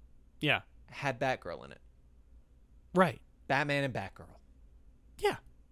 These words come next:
Speaker 2: Like, I, it, it could
Speaker 1: But it
Speaker 2: have
Speaker 1: can't be
Speaker 2: worked.
Speaker 1: this
Speaker 2: I'm not saying
Speaker 1: Batgirl.
Speaker 2: it can't be this Batgirl anymore. Like, this is, this is just
Speaker 1: Well, and the Pattinson
Speaker 2: Ugh.
Speaker 1: thing, I, I think it's pretty clear, like, Joker is its own thing. The Pattinson movies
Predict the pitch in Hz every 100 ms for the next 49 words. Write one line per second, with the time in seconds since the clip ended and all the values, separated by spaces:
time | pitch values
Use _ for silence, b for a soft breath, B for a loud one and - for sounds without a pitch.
0 | - 127 117 143 156 165 160 - b b
1 | b b - - 220 233 - - 214 240
2 | 180 302 254 247 269 - 240 285 233 254
3 | 262 330 359 240 - 208 202 254 302 -
4 | 240 233 202 196 190 185 180 175 202 262
5 | 208 185 240 - 190 - 143 160 160 156
6 | - 202 - - 127 - - - - -
7 | - - - - - - 214 226 247 240
8 | 254 285 170 - 220 196 202 269 440 415
9 | - 254 240 196 185 156 151 b b b
10 | - 220 233 254 233 - 196 160 165 165
11 | 160 160 143 127 - - 147 180 185 185
12 | 196 180 170